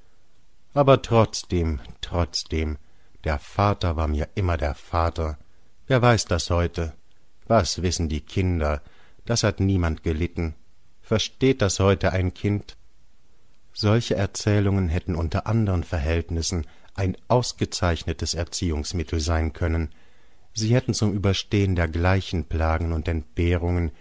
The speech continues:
die der Vater durchgemacht hatte, aufmuntern und kräftigen können. Aber das wolltest du doch gar nicht.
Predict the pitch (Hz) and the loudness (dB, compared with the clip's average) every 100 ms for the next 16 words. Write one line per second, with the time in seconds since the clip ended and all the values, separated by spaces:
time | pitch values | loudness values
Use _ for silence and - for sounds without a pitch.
0 | - - 87 78 78 - 95 90 78 71 | -20 -6 -2 -2 -2 -2 -2 0 -2 -2
1 | 78 - 82 78 76 - 82 - - - | -2 -2 -4 -2 -2 -4 -4 -4 -6 -2
2 | 101 - 90 80 78 78 78 76 - 85 | -2 -2 -2 -2 -2 -2 -4 -4 -6 -6
3 | - - 82 78 - 80 80 80 - - | -6 -8 -6 -6 -4 -4 -2 -4 -8 -20
4 | - - - - - - - - - 104 | -20 -20 -20 -20 -20 -20 -20 -14 -4 0
5 | 107 - 120 123 117 - 92 80 - - | 2 2 2 2 0 -4 -4 -4 -4 -4
6 | 80 78 78 - - | -2 -2 -4 -6 -14